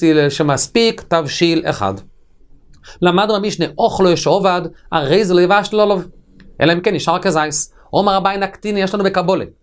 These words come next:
התחיל בעיסוסי, הוא התחיל להתעסק בעיסה מיום טוב לשבת,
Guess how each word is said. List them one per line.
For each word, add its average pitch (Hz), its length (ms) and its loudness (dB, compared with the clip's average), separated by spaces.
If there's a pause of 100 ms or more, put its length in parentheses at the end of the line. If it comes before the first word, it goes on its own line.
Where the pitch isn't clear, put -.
(360)
התחיל 233 300 0
בעיסוסי, 202 440 0 (180)
הוא 156 120 2
התחיל 160 680 0 (240)
להתעסק 156 440 0
בעיסה 156 500 0 (460)
מיום 135 520 0
טוב 180 100 0
לשבת, 139 460 -4